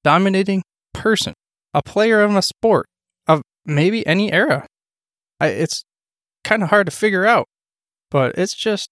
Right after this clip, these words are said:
definitely leaning that way where it's possible he was the most dominant just player, period, any sport of all time.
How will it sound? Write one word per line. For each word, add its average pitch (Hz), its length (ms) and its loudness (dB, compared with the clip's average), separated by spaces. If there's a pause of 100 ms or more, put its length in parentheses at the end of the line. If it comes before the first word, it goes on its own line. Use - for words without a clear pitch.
(120)
definitely 226 520 0
leaning 202 340 2
that 190 200 2
way 185 220 0
where 123 180 -2
it's 185 200 -2
possible 143 580 0
he 180 200 -2
was 175 320 2
the 170 140 0
most 165 360 0
dominant 170 560 2
just - 220 -6
player, 180 320 0 (220)
period, 175 340 -2 (200)
any 160 160 0
sport 165 320 0
of 147 80 -6
all 127 140 2
time. 143 300 0